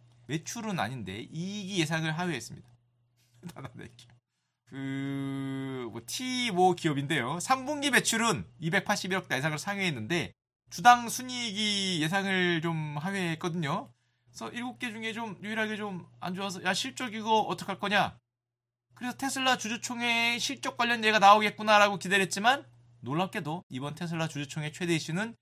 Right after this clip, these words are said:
실적이 아니었습니다. 지금 돈을 얼마에 버는지는 사람들이 관심이 없어. 그게 관심이 없었어요. 이번 주주총회에 한해서는. 그럼 이번 테슬라 주주총회 최대 이슈는 뭐냐?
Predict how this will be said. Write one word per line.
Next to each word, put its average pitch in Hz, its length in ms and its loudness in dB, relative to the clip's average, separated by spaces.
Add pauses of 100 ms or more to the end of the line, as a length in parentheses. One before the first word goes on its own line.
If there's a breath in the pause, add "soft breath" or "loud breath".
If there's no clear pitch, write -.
실적이 202 720 -6
아니었습니다. 117 540 -4 (680)
지금 226 280 0
돈을 208 300 2
얼마에 196 440 8
버는지는 180 680 0
사람들이 240 480 4
관심이 139 420 2
없어. - 320 -8 (400)
그게 285 160 6
관심이 294 400 10
없었어요. 247 420 10 (200)
이번 320 320 10
주주총회에 262 440 4
한해서는. 254 500 4 (540)
그럼 277 180 -2
이번 285 200 6
테슬라 285 380 6
주주총회 233 360 0
최대 339 380 6
이슈는 247 360 4
뭐냐? 233 420 6